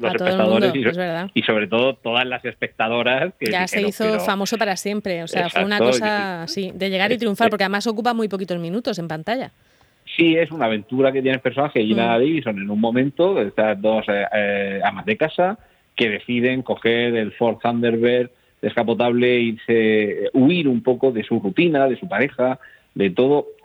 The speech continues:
Speaker 1: Es, a mí no me gusta esta palabra, pero es, eh, una película de, de empoderamiento,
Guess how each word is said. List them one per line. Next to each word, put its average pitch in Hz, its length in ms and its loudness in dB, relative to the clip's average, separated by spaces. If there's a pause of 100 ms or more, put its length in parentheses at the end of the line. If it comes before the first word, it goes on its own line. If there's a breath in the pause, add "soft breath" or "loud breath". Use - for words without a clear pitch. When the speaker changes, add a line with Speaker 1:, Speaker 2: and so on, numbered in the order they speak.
Speaker 1:
Es, 185 200 0 (280)
a 95 60 -2
mí 135 100 2
no 160 80 2
me 143 60 2
gusta 131 200 0
esta 104 140 -6
palabra, 117 380 2
pero 104 180 -8
es, 123 160 -2
eh, 98 240 -10
una 127 160 0
película 117 380 0 (160)
de, 95 320 -4
de 107 220 0
empoderamiento, 104 1040 -2